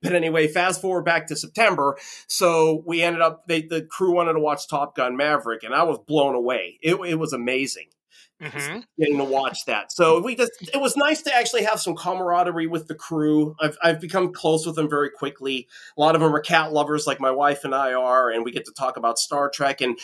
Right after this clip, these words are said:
Speaker 1: I get to be a part of the community again, which has been really nice.
Speaker 2: Yeah.
Speaker 1: So hopefully we'll have more stuff coming up here in the next few months, and I'll definitely report on that. But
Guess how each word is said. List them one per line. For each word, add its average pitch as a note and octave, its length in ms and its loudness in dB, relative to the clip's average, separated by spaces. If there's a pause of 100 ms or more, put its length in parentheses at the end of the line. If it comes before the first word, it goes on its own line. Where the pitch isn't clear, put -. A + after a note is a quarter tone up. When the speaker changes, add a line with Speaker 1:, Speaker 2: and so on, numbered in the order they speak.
(200)
Speaker 1:
I C#3+ 40 -6
get D#3+ 140 0
to C#3+ 60 -4
be D#3 100 6
a D3 40 2
part D3 180 0
of C3 60 -2
the C3 80 -6
community B2 520 -2
again, A2+ 260 -4
which A2+ 100 -8
has - 100 -12
been A#2 180 -4
really G#2+ 280 -4
nice. G#2 500 -4
Speaker 2:
Yeah. - 100 -8
Speaker 1:
So A#2+ 360 -2 (220)
hopefully G3+ 260 0
we'll F3 140 4
have F3 100 2
more F3 220 0
stuff D#3+ 320 -4
coming D#3+ 280 -2
up D3 200 -2
here D3+ 260 2
in C#3+ 100 2
the C#3 80 0
next C#3 420 0
few D#3+ 200 -4
months, C3+ 640 0
and C#3+ 80 0
I'll D3+ 120 4
definitely D#3 320 0
report C3+ 480 -4
on A2+ 160 -4
that. A2+ 260 -6
But C#3+ 160 0